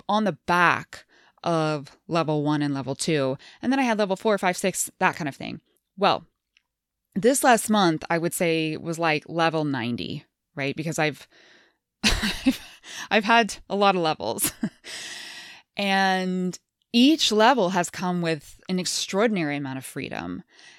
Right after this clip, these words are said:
and just ease in my body and in my life. And wow, like, I feel so much more yummy and alive and free. Like, now I realize that I actually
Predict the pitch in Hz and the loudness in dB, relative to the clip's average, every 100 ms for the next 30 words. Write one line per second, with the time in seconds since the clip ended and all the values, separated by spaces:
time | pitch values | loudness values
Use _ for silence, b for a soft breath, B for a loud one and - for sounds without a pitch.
0 | B 175 170 170 170 180 180 - _ - | B 0 2 0 -2 -4 -6 -10 _ -2
1 | 208 247 240 180 156 160 170 165 156 143 | 2 4 4 2 -4 -6 -6 -4 -6 -8
2 | - 175 208 233 196 160 156 151 143 147 | -6 2 4 4 4 0 -2 -6 -8 -10
3 | 147 165 214 226 196 175 160 - - 131 | -8 0 4 4 2 -6 -8 -10 -16 -14
4 | 117 127 196 254 254 196 175 165 170 208 | -8 -4 -2 4 6 6 2 -2 -6 -6
5 | 214 247 254 - 196 185 147 156 190 240 | -6 -4 -4 -4 -8 -6 -4 0 4 4
6 | 208 175 98 139 143 147 147 233 220 180 | 4 0 -4 -4 -4 -4 0 2 4 2
7 | 151 156 156 - - - 165 190 233 226 | 0 -6 -8 -16 -18 -12 -4 0 2 2
8 | 160 131 127 143 B B B B B B | 2 0 -4 -6 B B B B B B
9 | - 190 233 294 320 269 226 196 190 185 | -4 0 4 6 8 8 6 6 4 4
10 | 180 180 165 - 175 175 170 - 233 269 | 4 2 0 -2 0 2 0 0 -2 -2
11 | - | -4